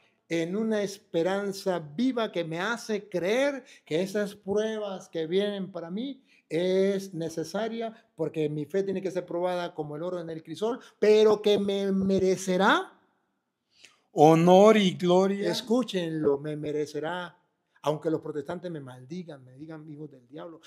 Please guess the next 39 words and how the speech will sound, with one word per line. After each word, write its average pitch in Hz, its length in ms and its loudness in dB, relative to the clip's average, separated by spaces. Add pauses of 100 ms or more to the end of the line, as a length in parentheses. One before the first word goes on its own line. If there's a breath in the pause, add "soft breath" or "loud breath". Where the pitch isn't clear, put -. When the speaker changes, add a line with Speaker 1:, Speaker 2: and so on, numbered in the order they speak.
(100)
Speaker 1:
me 139 100 -20
manden 151 360 -10
para 123 180 -20
el 127 80 -20
infierno, 170 440 -4
aunque 147 180 -16
me 127 100 -20
mienten 151 400 -16
la 123 80 -20
madre, 170 320 -8
pregúntenme 139 560 -18
si 131 100 -20
me 131 120 -20
importa, 277 640 -6 (480)
esa 156 320 -4
fe 196 360 -2
me 180 180 -4
merecerá 160 840 -2 (440)
honor 285 1160 4 (440)
y 180 320 6
gloria. 294 640 6 (680)
Speaker 2:
El 147 360 4
día 196 480 4
en 175 380 2
que 151 180 0
se 151 240 -4
manifieste 156 960 0
Cristo 175 560 -2
Jesús. 139 720 -10
Speaker 1:
¿Qué 202 100 -6
más 196 160 -6
quieren? 117 500 -16
¿Pollo 185 340 0
licuado 165 440 -4
con 139 160 -12
popote 180 380 -10
o 143 60 -12
con 139 120 -18
pitillo? 254 420 -10